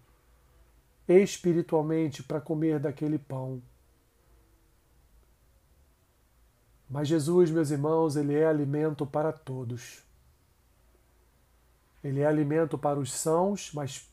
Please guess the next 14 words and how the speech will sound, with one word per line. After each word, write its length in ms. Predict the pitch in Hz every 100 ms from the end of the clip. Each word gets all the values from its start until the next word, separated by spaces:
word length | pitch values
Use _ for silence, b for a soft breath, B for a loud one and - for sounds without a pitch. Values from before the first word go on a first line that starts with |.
| -
principalmente, 960 | 180 247 - 220 233 226 170 175 160
como 300 | - 156 151
ele 180 | 208 226
mesmo 340 | 185 185 175
disse 260 | 151 175 175
em 40 |
suas 240 | - 170 -
palavras, 500 | 156 156 160 151 139
ele 180 | 151
é 60 | 151
alimento 460 | 165 143 147 160 143
para 200 | 156 160
os 80 |
doentes. 840 | 143 156 143 139 127 - 120 -